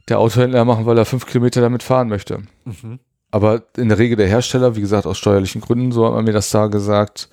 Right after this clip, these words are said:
Speaker 1: Ja, und dann hat der halt, ist er halt, weiß nicht, zweitausend Euro schon allein oder dreitausend Euro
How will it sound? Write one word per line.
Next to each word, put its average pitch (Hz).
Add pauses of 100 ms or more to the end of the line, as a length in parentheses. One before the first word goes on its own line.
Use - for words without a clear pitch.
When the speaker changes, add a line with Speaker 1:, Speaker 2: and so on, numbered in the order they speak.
(120)
Speaker 1:
Ja, 90
und 101
dann 92
hat 87
der 95
halt, -
ist 98
er 92
halt, 90 (280)
weiß 87
nicht, 95
zweitausend 95
Euro 98
schon 98
allein 92
oder 92
dreitausend 92
Euro 92